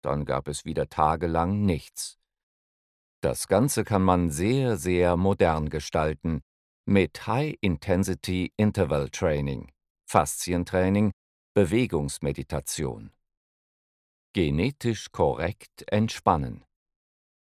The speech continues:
Was hat der Steinzeitmensch getan, nachdem ihm der Säbelzahntiger so richtig Stress gemacht hatte?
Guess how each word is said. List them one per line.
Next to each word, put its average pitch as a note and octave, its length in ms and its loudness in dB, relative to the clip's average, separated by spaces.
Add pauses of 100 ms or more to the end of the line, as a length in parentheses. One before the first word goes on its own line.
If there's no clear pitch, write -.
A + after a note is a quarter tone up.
(320)
Was A#2 340 -2
hat G2 140 -4
der D#2 120 0
Steinzeitmensch D#2+ 960 -4
getan, F2 520 0 (360)
nachdem A2+ 460 4
ihm G2+ 280 2
der E2 200 4
Säbelzahntiger E2+ 1080 0
so D#2+ 200 0
richtig G#2+ 580 -4
Stress - 480 -6
gemacht D2+ 440 -4
hatte? G2 360 -4